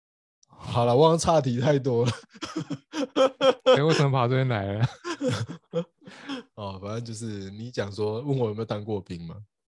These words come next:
Speaker 2: 哦，对，哦，对，对，对，我说当兵，因为当兵给我的观念就是当越高越爽。
Speaker 1: 哦，对啊，对啊，对。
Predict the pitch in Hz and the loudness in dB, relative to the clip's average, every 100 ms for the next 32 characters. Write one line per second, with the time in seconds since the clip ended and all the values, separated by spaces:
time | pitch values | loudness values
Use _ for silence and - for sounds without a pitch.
0 | - 101 101 117 156 135 151 165 160 151 | -10 -8 -4 -2 2 2 4 4 4 4
1 | 151 135 135 143 165 175 - - _ _ | 4 4 2 0 0 0 -4 -20 _ _
2 | - 160 175 175 175 165 - - - 180 | -6 -2 0 0 -2 -6 -18 -10 -2 0
3 | 170 170 170 156 143 120 - 135 139 131 | 0 0 0 0 0 0 -2 -2 -2 -4
4 | 131 131 170 - - 127 139 127 - 117 | -4 -6 -8 -8 -4 -2 0 -2 -2 -2
5 | 120 117 104 - 139 165 - _ _ _ | -2 -4 -6 -12 -14 -14 -14 _ _ _
6 | 110 101 98 98 110 98 90 95 85 87 | -8 -4 -4 -4 -4 -6 -8 -10 -12 -14
7 | 90 | -16